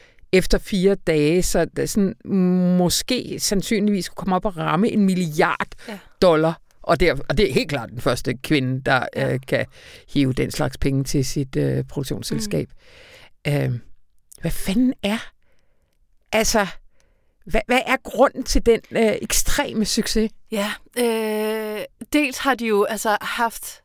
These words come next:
Speaker 1: et marketingteam, som, øh, har
Speaker 2: Ja.
Speaker 1: gjort sådan out of this world, hvad der var af historier før om, at de fik plantet i medier om, at de var løbet tør for pink maling.
Speaker 2: Ja.
Speaker 1: Øh, om at, øh,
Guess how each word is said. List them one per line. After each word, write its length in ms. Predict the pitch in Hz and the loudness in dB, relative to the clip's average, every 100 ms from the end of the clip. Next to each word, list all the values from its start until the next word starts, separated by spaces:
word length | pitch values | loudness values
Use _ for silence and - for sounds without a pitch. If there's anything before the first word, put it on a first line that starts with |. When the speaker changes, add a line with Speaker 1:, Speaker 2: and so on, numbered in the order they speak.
| _ | _
Speaker 1:
et 320 | 233 208 - - | -6 -6 -8 -4
marketingteam, 880 | 196 196 214 220 202 - 202 196 180 _ _ | -2 -2 -4 -8 -10 -8 -8 -8 -12 _ _
som, 460 | - 226 202 196 196 - | -6 0 0 0 -6 -4
øh, 420 | 208 196 196 196 185 | -2 0 0 -2 -4
har 100 | 202 | -4
Speaker 2:
Ja. 60 | |
Speaker 1:
gjort 260 | - 214 - - - - 196 | -2 0 0 -6 -16 -16 -16
sådan 320 | - 208 202 - | -10 -8 -8 -2
out 220 | 214 226 254 | 0 0 -2
of 140 | 208 | -8
this 360 | - 220 - - | -4 -4 -4 -10
world, 280 | 180 180 190 - | -8 -8 -10 -8
hvad 120 | 208 | -6
der 80 | 214 | -4
var 200 | 220 226 | -4 -4
af 120 | 233 | -6
historier 440 | 220 202 226 220 | -10 -10 -8 -8
før 180 | 214 226 208 | -8 -6 -4
om, 300 | 180 202 196 | -4 -6 -8
at 160 | 190 - | -14 -14
de 80 | 196 | -14
fik 140 | 202 | -16
plantet 300 | - 202 202 | -14 -12 -10
i 40 | 208 | -10
medier 260 | 196 190 | -10 -10
om, 100 | 196 | -12
at 80 | 196 | -12
de 80 | 196 | -12
var 40 | 190 | -12
løbet 240 | 190 - | -12 -14
tør 220 | - 220 - | -16 -14 -14
for 80 | - | -14
pink 280 | - 220 - | -12 -10 -10
maling. 520 | 202 208 233 277 285 269 - - - | -10 -10 -10 -8 -8 -8 -18 -20 -8
Speaker 2:
Ja. 140 | 185 185 - 220 214 214 208 208 | -2 -2 0 0 2 2 0 -2
Speaker 1:
Øh, 60 | 214 | -4
om 340 | - 214 214 - - | 0 0 0 -6 -6
at, 400 | 214 202 - | -2 -2 -6
øh, 80 | 208 | -12